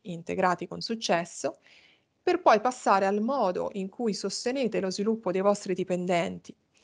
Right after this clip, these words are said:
E infine esaminiamo ciò che la vostra organizzazione implementa per mantenere coinvolti i dipendenti anche dopo che hanno lasciato l'organizzazione.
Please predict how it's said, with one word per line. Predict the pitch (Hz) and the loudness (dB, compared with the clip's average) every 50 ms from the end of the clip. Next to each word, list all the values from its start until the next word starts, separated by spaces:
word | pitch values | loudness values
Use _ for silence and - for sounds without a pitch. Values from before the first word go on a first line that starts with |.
| _ _ _ _ | _ _ _ _
E | _ - 311 | _ 2 4
infine | 330 339 330 - - 339 277 214 190 | 4 2 0 0 0 0 0 2 0
esaminiamo | 196 - 214 240 294 294 254 214 208 208 233 262 277 - | 0 0 0 0 0 0 0 0 0 0 0 -2 -4 -6
ciò | - - - 226 | 0 2 2 2
che | 226 - 214 | 2 2 0
la | 214 | 0
vostra | 226 254 247 - - 208 | 2 0 0 0 0 -2
organizzazione | 202 - 208 202 202 196 - 226 226 - - 220 185 185 | 0 0 0 0 0 -2 -2 -4 -4 -2 -2 -2 -2 -2
implementa | 190 - 294 320 269 214 185 185 190 - 202 196 | -2 0 0 0 0 0 -2 -4 -2 -2 -2 0
per | - 226 226 | 0 0 -2
mantenere | 226 247 254 247 - 302 277 220 180 - - - - - | 0 -2 -2 -2 -2 0 0 0 0 0 -2 -2 -4 -2
coinvolti | - 240 233 233 226 220 233 226 208 170 185 175 - - - - | -2 0 0 2 4 4 6 6 6 6 2 -2 -6 -10 -8 -6
i | 175 | -4
dipendenti | 190 202 - 302 320 320 240 - 185 190 - 233 | -4 -2 -2 -2 0 0 0 0 0 -2 -2 -2
anche | 240 247 247 - 285 | -2 -2 -2 -2 0
dopo | 214 160 147 - | 0 0 -2 -2
che | 190 214 | -2 -2
hanno | 208 233 226 | -2 0 0
lasciato | 277 277 - 160 151 - | -2 -2 -2 -4 -2 -2
l'organizzazione. | 190 190 190 190 175 170 156 - - 185 170 - - - - - - - - - | -2 -2 -2 -2 -4 -4 -4 -6 -8 -10 -8 -8 -8 -6 -6 -6 -6 -8 -12 -18